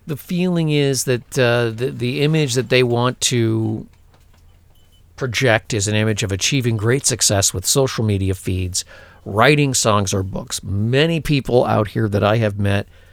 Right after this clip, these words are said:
this is the plan. "Well, we're gonna, we're gonna do a, a video channel. We're gonna make money on our video channel."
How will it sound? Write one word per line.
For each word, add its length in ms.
this 260
is 160
the 100
plan. 440
"Well, 240
we're 120
gonna, 380
we're 160
gonna 200
do 280
a, 180
a 180
video 340
channel. 440
We're 160
gonna 120
make 220
money 260
on 80
our 80
video 320
channel." 300